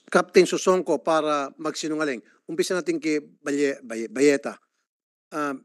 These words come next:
Master Sergeant Bayeta, okay, para sa iyo, nagsisinungaling si Susongko, plain and simple. Ano yung motibo niya para siya ay magsinungaling para ikaw ay pagbintangan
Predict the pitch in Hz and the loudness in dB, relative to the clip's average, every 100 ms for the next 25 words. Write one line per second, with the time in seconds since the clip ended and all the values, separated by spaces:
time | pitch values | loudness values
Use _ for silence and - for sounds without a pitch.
0 | _ _ _ 180 160 - 156 170 151 147 | _ _ _ -6 -6 -4 -2 -2 0 0
1 | 151 143 123 - _ _ _ _ _ - | 0 0 -6 -8 _ _ _ _ _ -4
2 | 156 143 107 _ - 180 190 196 170 156 | -2 -2 -4 _ 4 6 6 4 2 0
3 | 147 _ - 147 - 156 160 156 - 143 | -4 _ -14 -10 -6 -4 -2 -4 -2 -4
4 | 135 - _ _ - - 143 147 123 139 | -6 -12 _ _ -4 0 6 6 4 0
5 | - 139 131 139 110 107 - _ _ _ | 2 2 2 -2 -4 -8 -14 _ _ _
6 | _ _ _ _ _ _ _ _ 170 208 | _ _ _ _ _ _ _ _ 4 6
7 | 247 220 196 190 170 165 151 - 139 135 | 6 4 2 2 2 2 0 0 0 0
8 | 135 131 - 147 135 127 120 - _ _ | -4 -8 -4 -2 0 -2 -2 -6 _ _
9 | _ _ - 147 165 147 143 135 127 - | _ _ -2 2 4 4 4 4 0 -2
10 | 135 127 123 139 - 127 123 123 123 123 | -2 0 -2 -4 -4 -6 -6 -4 -4 -4